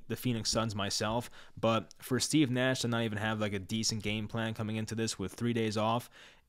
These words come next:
is not what you wanna see, of course. And, you know, Paul Millsap's a guy I can blame 'cause he looks washed right now, but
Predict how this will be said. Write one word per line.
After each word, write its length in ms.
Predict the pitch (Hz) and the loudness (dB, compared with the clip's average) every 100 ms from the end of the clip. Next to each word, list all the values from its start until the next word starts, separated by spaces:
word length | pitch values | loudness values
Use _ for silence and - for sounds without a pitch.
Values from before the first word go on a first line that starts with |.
| _ | _
is 160 | 117 110 | -6 0
not 220 | 113 113 | 2 2
what 80 | 117 | 2
you 80 | |
wanna 240 | 110 110 104 | 2 0 0
see, 200 | - 113 | 0 0
of 120 | 117 | 0
course. 400 | - 127 127 - - | 2 4 4 0 -4
And, 460 | 117 120 120 120 117 - - - - - | 0 2 2 2 -2 -8 -20 -20 -20 -4
you 120 | 165 | 2
know, 180 | 151 98 | 2 2
Paul 300 | 95 - 143 | 0 4 6
Millsap's 540 | 127 127 123 127 117 | 6 4 4 2 2
a 40 | 120 | 0
guy 240 | 117 113 | 0 2
I 40 | 113 | 0
can 160 | 117 | -2
blame 320 | 107 113 113 107 | 0 0 0 -2
'cause 160 | 101 | -4
he 100 | - | 0
looks 240 | 120 110 - | 0 0 -4
washed 480 | 98 104 110 - | 0 2 2 0
right 200 | 113 113 98 | -2 -2 0
now, 340 | 113 113 107 | 0 0 0
but 320 | 98 101 95 | 0 0 -2